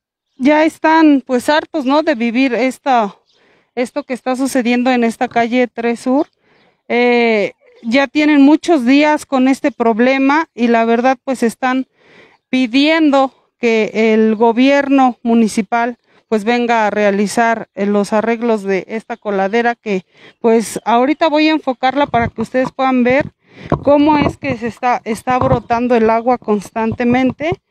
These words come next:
y que también, pues, es un foco de infección para todas las personas que viven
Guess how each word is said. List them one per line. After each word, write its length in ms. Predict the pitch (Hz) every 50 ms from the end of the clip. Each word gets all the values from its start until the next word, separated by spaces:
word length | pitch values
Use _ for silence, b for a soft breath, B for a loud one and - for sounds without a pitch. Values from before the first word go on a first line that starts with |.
| B B B B B B B
y 160 | - 233 233 214
que 440 | _ - 254 254 247 247 240 240 -
también, 800 | - 254 254 262 254 233 277 285 302 311 330 339 339 330 302 - _ _ - _ _ _ _ - - _ _ - - _ _ _ _ _ _ _ _ _ _ - _ _ _ _ _ _ _
pues, 300 | - - 262 262 - -
es 180 | 311 320 -
un 160 | 349 339 330
foco 320 | - 330 320 311 _ 330 330
de 80 | 277
infección 600 | 285 247 233 - 247 226 _ - - 277 294 294
para 220 | 277 - 269 240 233
todas 240 | _ 240 247 269 277
las 180 | 269 254 -
personas 640 | - _ 214 - - - 262 262 262 269 254 - -
que 360 | _ 233 208 190 185 _ _ _ _
viven 560 | _ 170 185 208 247 247 240 262 254 214 -